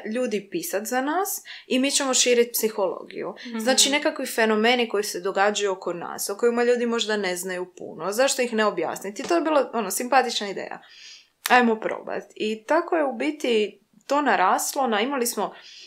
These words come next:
Speaker 1: dva autora, tri autora, pa smo objavili jedan članak na mjesec, pa ono, i onda smo još mi, e, nešto smo, ja i Domagoj smo onda nešto recenzirali. I onda je to odjedanput prešlo na da imamo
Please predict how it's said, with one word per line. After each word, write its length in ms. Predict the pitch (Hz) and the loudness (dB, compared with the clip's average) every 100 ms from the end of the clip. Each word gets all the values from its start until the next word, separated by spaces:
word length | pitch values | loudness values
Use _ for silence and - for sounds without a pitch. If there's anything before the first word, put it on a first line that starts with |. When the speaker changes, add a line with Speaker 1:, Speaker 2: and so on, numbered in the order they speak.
| - | -12
Speaker 1:
dva 280 | 190 180 175 | 2 6 6
autora, 440 | 208 220 220 208 | 4 0 4 4
tri 240 | 208 185 107 | 4 -2 -2
autora, 400 | 117 165 208 254 | -4 0 2 2
pa 100 | 269 | 0
smo 160 | 262 | 0
objavili 720 | 240 208 190 180 190 190 - - | 2 4 6 6 2 0 -8 6
jedan 320 | 214 208 208 | 8 8 4
članak 460 | 214 208 202 208 214 | 4 4 4 2 0
na 120 | 214 | -2
mjesec, 540 | 202 175 180 214 208 | 0 0 0 -2 0
pa 100 | - | 6
ono, 240 | 240 220 208 | 6 8 6
i 100 | 220 | 4
onda 160 | 220 | 2
smo 220 | 220 208 - - - | 0 -2 -6 -14 2
još 240 | 226 220 | 4 4
mi, 120 | 226 220 - | 4 4 4
e, 360 | 175 180 185 180 | 4 6 4 2
nešto 400 | 170 208 208 208 | 0 2 2 0
smo, 220 | 208 185 - - - | -4 -8 -8 -18 2
ja 180 | 214 208 | 8 8
i 60 | |
Domagoj 380 | 208 208 196 190 | 8 2 2 0
smo 180 | 190 196 | 0 -2
onda 240 | 202 190 | 2 4
nešto 300 | 208 240 - 208 | 4 2 0 -2
recenzirali. 960 | 202 220 214 185 160 151 160 170 180 _ | -2 -2 -4 -4 -2 0 2 0 -2 _
I 140 | - 214 | 0 2
onda 200 | 302 403 | 4 4
je 120 | 403 | 4
to 80 | 339 | 2
odjedanput 640 | 330 269 247 311 285 247 | 2 4 4 4 0 0
prešlo 440 | - 247 294 - 247 | 2 4 4 4 0
na 80 | 233 | 0
da 140 | 214 233 | 2 4
imamo 420 | 247 247 214 | 4 2 2